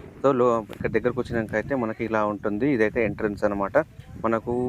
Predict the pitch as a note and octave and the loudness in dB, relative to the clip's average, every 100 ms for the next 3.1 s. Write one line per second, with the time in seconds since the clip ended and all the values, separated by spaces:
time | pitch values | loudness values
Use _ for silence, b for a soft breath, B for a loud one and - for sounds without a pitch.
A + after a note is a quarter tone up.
0 | B2+ B2 - - - - - A2+ A2+ B2+ | -2 -4 -8 -12 -16 -16 -4 -2 0 0
1 | B2 A#2+ A#2+ B2 C#3 A#2 A#2 B2 - A#2 | 2 2 2 2 0 2 2 2 -4 -2
2 | A#2 A2+ A2 G#2 A2+ A#2 A#2+ A2+ G#2 A2 | 2 2 0 2 4 4 0 0 -4 -2